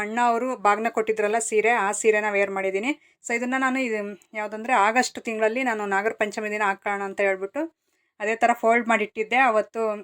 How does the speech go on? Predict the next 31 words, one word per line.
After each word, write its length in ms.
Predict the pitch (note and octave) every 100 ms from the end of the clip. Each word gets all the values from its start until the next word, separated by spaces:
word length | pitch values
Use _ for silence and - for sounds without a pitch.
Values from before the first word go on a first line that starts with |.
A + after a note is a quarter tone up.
| -
ಆ, 60 | G3+
ಟೈಮ್ 340 | F#3 G3+ G#3
ಆಗಿ 200 | G#3 G#3
ಹಾಕ್ಕೊಳಕ್ಕಾಗ್ಲಿಲ್ಲ, 840 | G#3+ F#3+ G#3 G3+ G3 F#3 G3+ G3+ G#3
ಬೇರೆ 260 | F#3+ G3+
ಸ್ಯಾರಿ 240 | G3+ G3+ F#3+
ಹಾಕ್ಕೊಂಡೋದೆ. 480 | F#3 F#3+ F#3 G#3 D4+ _ _ _ _ A3
ಅದಕ್ಕೋಸ್ಕರ 480 | A3 - A3+ -
ಇನ್ನು 200 | A#3+ A#3
ಸುಮ್ನೆ 320 | A3 A3+ A#3 A3+
ವೇಸ್ಟ್ 260 | G#3 -
ಆಗ್ಬಿಡುತ್ತೆ, 360 | G#3 G3+ G3 G3+
ಮತ್ತೆ 240 | G3 G#3
ಮಡ್ಚಿರೋ 400 | G3 F#3+ - G#3
ಫೋಲ್ಡ್ 280 | G3 G3 F#3+
ಎಲ್ಲ 120 | G3
ಹಂಗೆ 260 | F#3+ F#3 F#3+
ಇರುತ್ತೆ 280 | G3 F#3+ F#3+
ಅಂತ 160 | F#3
ಹೇಳ್ಬಿಟ್ಟು 280 | F#3 F#3 F#3
ಇವತ್ತು 280 | B3+ G#3 G3+
ವೇರ್ 200 | F#3+ F#3
ಮಾಡಿದೆ. 300 | F#3+ F3 A3 C#4+ _ _ -
ಹಬ್ಬ 220 | G#3+ G3 B3
ಅಲ್ಲ, 180 | A#3 A3+
ಹಂಗಾಗಿ 340 | C4+ A#3 A3+ B3+
ಪೂಜೆಗೂ 420 | - A#3 A3+ A#3
ಚೆನ್ನಾಗಿರುತ್ತೆ 600 | A#3 G#3 G#3 G#3 G3+ G3+
ಅಂತ 160 | G3
ಅನ್ನಿಸ್ತು 440 | G3 F#3+ G3 - A#3+
ಅದಕ್ಕೆ. 300 | F#3 F#3